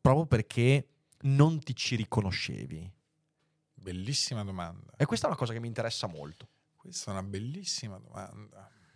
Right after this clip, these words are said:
Speaker 2: Hmm. In cui non mi, allora, quando ci si innamora di un gruppo è sempre, c'è sempre qualche cosa che ti fa, no?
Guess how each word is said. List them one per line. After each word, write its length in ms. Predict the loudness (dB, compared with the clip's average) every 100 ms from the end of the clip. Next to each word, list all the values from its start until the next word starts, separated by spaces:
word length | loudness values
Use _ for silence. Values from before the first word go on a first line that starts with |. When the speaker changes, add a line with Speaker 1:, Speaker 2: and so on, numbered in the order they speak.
| _ _ _ _ _ -20
Speaker 2:
Hmm. 200 | -18 -18 _ _ _ _ _ -8
In 140 | -8
cui 200 | -8 -12
non 120 | -8
mi, 120 | -8 -8 -14 -18 -18 -18 _ _
allora, 240 | -6 -4 -4
quando 580 | -4 -4 -2 -6 -6
ci 180 | -4 -4
si 140 | -4 -2
innamora 380 | -2 0 0
di 100 | 0 -2
un 140 | -2
gruppo 440 | -4 -6 -8 -8 -6
è 40 |
sempre, 760 | -4 -4 -4 -4 -6 -6 -6
c'è 140 | -6 -8
sempre 420 | -8 -8 -8 -12
qualche 300 | -16 -20 -20
cosa 220 | _ -20 -20
che 100 | _
ti 100 | _
fa, 340 | _ -8 -8 -10
no? 220 | -20 -20